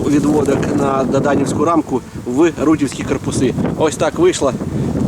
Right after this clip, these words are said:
Сім'я була сильна, підмору повна. Я думав, що тут вся бджола, яка була в клубі. Але ж ні, відкриваємо, дивимось. Відкриваємо, дивимось.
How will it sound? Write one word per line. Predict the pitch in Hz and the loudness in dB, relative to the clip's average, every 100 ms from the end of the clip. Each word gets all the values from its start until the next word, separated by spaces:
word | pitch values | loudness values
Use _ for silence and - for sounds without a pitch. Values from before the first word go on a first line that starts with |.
| - | 0
Сім'я | 165 165 156 | 4 4 4
була | 143 147 | 2 2
сильна, | - 180 160 143 - - - - - - - - - | 2 4 4 2 -4 -18 -20 -20 -20 -20 -20 -20 -2
підмору | 156 151 156 147 139 | 2 4 6 4 2
повна. | - 170 156 147 - - - - | 2 4 4 2 -2 -14 -20 -4
Я | 151 151 | 0 2
думав, | 160 156 147 | 4 4 2
що | - | 0
тут | 156 165 - | 0 -2 -4
вся | - 156 | -2 -2
бджола, | 123 135 147 160 139 - - - | 0 2 4 2 -2 -12 -20 -8
яка | 143 139 - 151 139 - - - | 0 0 2 0 0 -6 -18 -14
була | 139 131 151 | -6 0 2
в | 143 | 2
клубі. | 156 160 127 - - - | 0 2 0 -2 -6 -2
Але | 160 208 | 2 2
ж | 165 | 4
ні, | 185 180 - - | 2 2 -2 -4
відкриваємо, | 180 - 190 202 190 190 196 | -2 0 2 2 4 2 2
дивимось. | 180 190 165 139 - - - - - - - - - - - - - - - - - - - - - - - - - - - - - - - - - - - - - - - - - - - - - - - - - | 2 2 2 0 -2 -6 -4 -4 -4 -4 -4 -2 -2 -2 -2 -2 -2 -2 0 -2 -2 -2 -2 -2 -2 -2 -2 0 0 -2 -2 0 0 -2 -2 -2 -2 -2 -2 -2 0 -2 -2 -2 -2 -2 -2 -2 -2 -2 -2 -2 -2
Відкриваємо, | - - 156 165 160 147 147 | -2 -2 0 -2 -2 -2 -2
дивимось. | 170 151 131 | -2 -2 -4